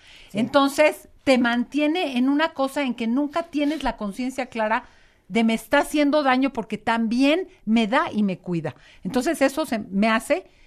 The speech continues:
Speaker 2: Es terrible, Marta, porque la gente se queda muy enganchada de los momentos, "Es que me salvó de aquí, es que me ayudó con esto, es que hizo tal con mi hijo",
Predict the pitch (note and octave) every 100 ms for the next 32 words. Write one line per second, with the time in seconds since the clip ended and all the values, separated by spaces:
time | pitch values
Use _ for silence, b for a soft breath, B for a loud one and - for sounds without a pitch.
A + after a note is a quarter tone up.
0 | b b - B3+ - D#4+ C#4+ B3+ A#3 G3+
1 | F3 D3 - - F3 G3 F#3+ B3 B3 D#4
2 | - A3 A3+ B3 B3 C4+ D4 B3+ A3 -
3 | A3 A#3+ C4 B G3+ A3+ A3+ G#3+ G#3+ G#3
4 | A3+ B3 B3+ A3 A#3+ - B3+ B3+ F#3 F#3
5 | G#3 A3 G3+ - G#3 B B - C4+ -
6 | C4 A#3+ G3 G3 A3 A3+ G#3+ A3 - -
7 | B B A#3 - C#4+ C4+ B3+ C4+ B3+ A#3
8 | A#3 A#3+ A3+ G3 A3+ - G3